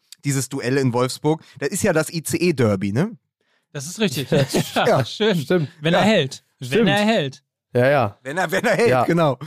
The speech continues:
Speaker 3: <laughs>
Speaker 1: Ja, ja.
Speaker 2: Absolut.
Speaker 3: Ja.
Speaker 2: Nee, aber, ähm, ich bin mal gespannt, weil theoretisch kommt ja jetzt, also ihm ist ja der Rücken gestärkt worden, ne?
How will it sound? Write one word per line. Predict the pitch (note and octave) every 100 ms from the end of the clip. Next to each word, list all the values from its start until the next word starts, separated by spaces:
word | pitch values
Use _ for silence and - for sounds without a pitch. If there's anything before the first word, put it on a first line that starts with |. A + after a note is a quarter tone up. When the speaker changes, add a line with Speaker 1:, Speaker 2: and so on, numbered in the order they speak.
| C3+
Speaker 3:
<laughs> | - C3
Speaker 1:
Ja, | C#3 - -
ja. | E3 A#2+
Speaker 2:
Absolut. | D#3 - A2+ A2+
Speaker 3:
Ja. | - _ - - _
Speaker 2:
Nee, | G3 G#3
aber, | F#3 F#3+ E3+ -
ähm, | F#3 F3 E3 D#3 C#3 C3+ _ _ _ _ _ _ -
ich | E3
bin | A3
mal | D4
gespannt, | C4+ - C4 F#3+
weil | E3
theoretisch | C#3+ E3 F3+ C4 - - - G#3 - B3
kommt | - F#3 C4
ja | G3+
jetzt, | D3 E3+ - - -
also | C#3 A2+ _
ihm | D#3+ C#3
ist | -
ja |
der | B2+ A#2+
Rücken | F3 A#3 A3
gestärkt | E3 - F3 F#3 -
worden, | G3+ A3
ne? | D#3 C#3